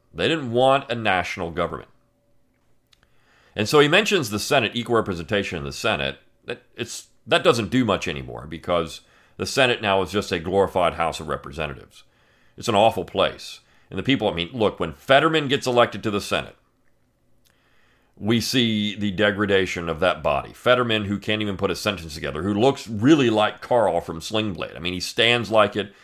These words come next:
His facial expressions are like it. The guy is, uh, brain dead, basically. I mean, he, he is.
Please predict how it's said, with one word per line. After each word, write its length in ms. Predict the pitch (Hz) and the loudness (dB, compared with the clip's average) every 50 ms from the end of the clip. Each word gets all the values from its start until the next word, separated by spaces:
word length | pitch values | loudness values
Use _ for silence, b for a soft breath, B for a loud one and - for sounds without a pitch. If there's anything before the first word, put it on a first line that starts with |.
| b b b | b b b
His 200 | b 85 - - | b -10 -8 -4
facial 400 | - 135 131 131 - - 120 113 | 0 2 2 2 0 0 -2 -2
expressions 520 | 104 - - 113 107 98 98 - 104 90 | -2 -2 0 2 2 2 2 0 -6 -4
are 120 | 92 98 90 | -2 -2 0
like 240 | 87 85 87 - 98 | 2 2 0 0 -2
it. 180 | - - 101 | -8 -8 -6
The 80 | 95 95 | -8 -6
guy 580 | 82 80 101 110 113 117 117 117 110 104 101 b b b b b b b b b b b - | 0 4 6 6 8 8 6 6 4 2 -2 b b b b b b b b b b b -2
is, 720 | 131 117 110 104 101 95 95 90 - - - - b b b b b b b - | 2 4 4 4 2 2 -2 -4 -6 -8 -10 -10 b b b b b b b -4
uh, 360 | - 92 90 90 90 87 - 113 | 0 2 4 4 2 2 -2 -6
brain 480 | 95 80 107 117 117 117 117 113 107 | -4 0 2 2 2 2 0 -2 -2
dead, 420 | 92 90 78 62 - - - - - - - | -2 -2 -2 -4 -6 -10 -18 -20 -20 -10 -4
basically. 540 | - 82 82 - 78 71 - - - - - | -4 -2 -2 -4 -8 -14 -18 -20 -20 -20 -14
I 40 | - | -8
mean, 180 | 80 80 82 | -6 -6 -6
he, 160 | 82 90 110 | -4 -4 -6
he 320 | 113 - 101 117 131 135 160 | -6 -6 -4 -4 0 2 4
is. 360 | 233 - - - - - - | 2 2 2 -2 -12 -14 -14